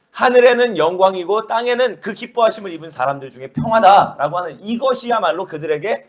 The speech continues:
기쁜 소식, 큰 기쁨의 좋은 소식이라는 것입니다. 어떤 점에서 그럴까요? 먼저는 하늘에는 영광입니다. 하나님께 영광이고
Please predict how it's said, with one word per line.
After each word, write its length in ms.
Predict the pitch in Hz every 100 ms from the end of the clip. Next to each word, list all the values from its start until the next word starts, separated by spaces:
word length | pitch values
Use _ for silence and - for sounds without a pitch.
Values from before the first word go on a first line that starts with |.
| _
기쁜 380 | - 147 156 175
소식, 420 | 143 127 104 92 _ _ _
큰 240 | - 262 226
기쁨의 400 | 147 139 131 131
좋은 240 | 104 104
소식이라는 460 | 107 - 101 90 90
것입니다. 240 | 87 _ _
어떤 260 | 110 123 120
점에서 300 | 101 101 95
그럴까요? 460 | 90 90 90 92 _ _ _
먼저는 500 | 123 120 127 156 160 _
하늘에는 540 | 165 151 135 127 120
영광입니다. 580 | 101 95 101 95 - _ _ _ _ -
하나님께 580 | 220 214 214 220 220 175
영광이고 760 | 143 160 165 143 160 - -